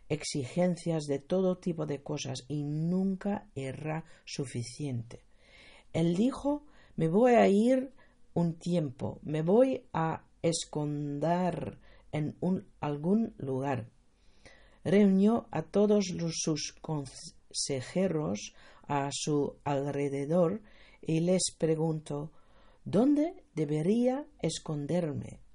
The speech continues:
¿Cuál es el mejor lugar para ocultarse?". Algunos dijeron:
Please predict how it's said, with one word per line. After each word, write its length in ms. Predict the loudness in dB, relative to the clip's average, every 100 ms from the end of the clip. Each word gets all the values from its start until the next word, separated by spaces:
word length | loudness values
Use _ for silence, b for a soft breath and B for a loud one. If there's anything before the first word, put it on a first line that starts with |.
| -20 _ -2
¿Cuál 280 | 4 4
es 220 | 4 2 2
el 220 | 2 0
mejor 600 | -2 -4 -6 -4 -2 0
lugar 640 | 0 0 -2 -2 -2 -4 b b b
para 340 | -2 0 -2 -6 b b
ocultarse?". 960 | -6 -2 -4 -2 -2 -2 -4 -8 -10 -16 _ _ _ -20 b b b b b
Algunos 600 | 2 2 4 4 2 2
dijeron: 720 | 0 2 4 2 4 0 -2